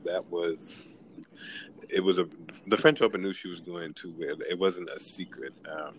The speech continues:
you know, maybe, I don't know if it was exact, if they knew exactly cat suit per se, say, but they had to know because,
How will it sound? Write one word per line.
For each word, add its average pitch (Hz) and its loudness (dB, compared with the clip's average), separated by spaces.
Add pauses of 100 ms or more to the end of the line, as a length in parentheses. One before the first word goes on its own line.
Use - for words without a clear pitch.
(400)
you 90 -4
know, 80 -2 (520)
maybe, 92 2
I 85 2
don't 95 2
know 87 -2
if 85 -4
it 87 0
was 82 -4
exact, 85 -4 (180)
if 82 -12
they 90 2
knew 90 0
exactly 87 -4
cat - 0
suit 98 -2
per 92 0
se, 92 2
say, 87 -2
but 101 -4
they 98 6
had 101 2
to - -10
know 82 -2
because, 82 -10